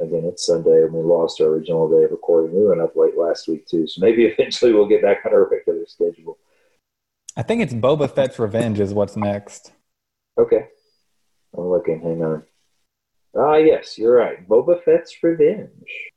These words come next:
Speaker 2: I got excited when I saw the title, like, two weeks ago. I was like, "I'm looking forward to <laughs> this."
Speaker 1: This sounds really cool. All right, episodes twenty, twenty-one, and twenty-two from season two. Death Trap, R two Come Home, and Lethal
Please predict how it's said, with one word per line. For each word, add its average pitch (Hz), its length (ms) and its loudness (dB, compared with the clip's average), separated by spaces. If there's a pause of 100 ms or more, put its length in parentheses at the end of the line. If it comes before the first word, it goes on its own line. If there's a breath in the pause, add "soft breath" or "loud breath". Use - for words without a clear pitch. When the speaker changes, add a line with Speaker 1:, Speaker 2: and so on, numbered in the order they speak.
(460)
Speaker 2:
I 120 100 0
got 139 140 2
excited 127 380 2
when 113 100 0
I 113 40 0
saw 117 200 0
the 107 80 -2
title, 113 360 0
like, 107 240 -4
two 117 140 -2
weeks 107 220 -4
ago. 117 140 0
I 110 40 2
was 104 80 -4
like, 107 220 -2
"I'm 113 120 -2
looking 120 160 -2
forward 123 240 2
to 117 40 -2
<laughs> - 20 -2
this." - 680 -4 (680)
Speaker 1:
This 403 160 -6
sounds - 220 -10
really 104 240 -2
cool. - 200 -4 (200)
All - 80 2
right, 107 80 2 (400)
episodes 107 500 0
twenty, 165 480 2
twenty-one, 139 460 2
and 123 100 -4
twenty-two 107 520 -4
from 82 180 -8
season 80 320 -6
two. - 240 -6 (140)
Death - 240 2
Trap, 170 360 2 (760)
R 131 200 4
two 170 220 0
Come 160 220 0
Home, 117 480 -6 (580)
and 78 220 -2
Lethal 95 640 2